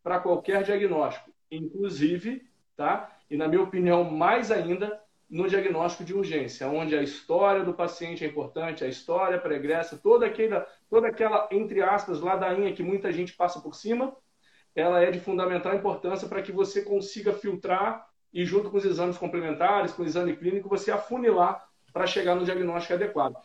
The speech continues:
E aí passa pelo que o, o, o que o Márcio falou com a gente aqui agora. É, você fazer a palpação do rosto do paciente, onde ele identificou que uma musculatura era oriunda,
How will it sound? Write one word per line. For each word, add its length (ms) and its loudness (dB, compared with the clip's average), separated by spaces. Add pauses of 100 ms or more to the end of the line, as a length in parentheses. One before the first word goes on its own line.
(120)
E 100 0
aí 160 4
passa 300 4
pelo 180 6
que 80 -2
o, 80 8
o, 360 2
o 40 -10
que 80 -2
o 100 4
Márcio 260 0
falou 240 2
com 60 0
a 40 2
gente 220 -2
aqui 100 -2
agora. 400 2 (460)
É, 480 0
você 320 0
fazer 260 2
a 60 2
palpação 500 2
do 80 0
rosto 220 2
do 100 -4
paciente, 720 -2
onde 340 2
ele 200 2
identificou 680 4
que 120 -4
uma 240 2
musculatura 840 0 (380)
era 280 2
oriunda, 600 4